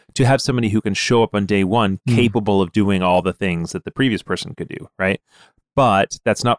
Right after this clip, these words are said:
Speaker 1: always the case in every hire. And, and the thing that is more important broadly is exactly what you said. We're hiring more about what we think the next couple of years are gonna look like for you. 'Cause over several years at working at Tighten, everybody will have exposure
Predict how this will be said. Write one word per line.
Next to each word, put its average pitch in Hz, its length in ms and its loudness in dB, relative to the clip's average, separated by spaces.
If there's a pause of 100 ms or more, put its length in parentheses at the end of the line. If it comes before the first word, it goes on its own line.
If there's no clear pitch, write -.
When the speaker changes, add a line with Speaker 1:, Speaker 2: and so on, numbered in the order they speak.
Speaker 1:
always 127 280 4
the 101 100 -6
case 101 240 -6
in 92 80 -6
every - 160 -6
hire. 92 300 0
And, 98 340 -4
and 101 240 -2
the 107 80 2
thing 127 260 0
that 107 160 2
is 95 140 -4
more 110 180 2
important 101 480 -4
broadly 107 400 2
is 82 100 -2
exactly 90 380 -4
what 90 120 -2
you 87 100 -4
said. - 240 -6
We're 98 140 -2
hiring 113 360 2
more 120 260 2
about 98 400 0
what 98 200 0
we 104 100 2
think 98 340 -4 (220)
the 101 80 -8
next 101 200 -2
couple 95 240 -4
of 95 40 0
years 95 240 2
are - 60 -8
gonna - 160 -6
look - 160 -6
like 87 120 -4
for - 160 -6
you. - 140 -6
'Cause 117 220 -2 (300)
over 175 260 4
several 156 300 2
years 117 240 2
at 113 60 0
working 107 280 -2
at 87 100 -6
Tighten, 98 500 -2
everybody 110 520 2
will 98 120 2
have 98 180 0
exposure 95 720 0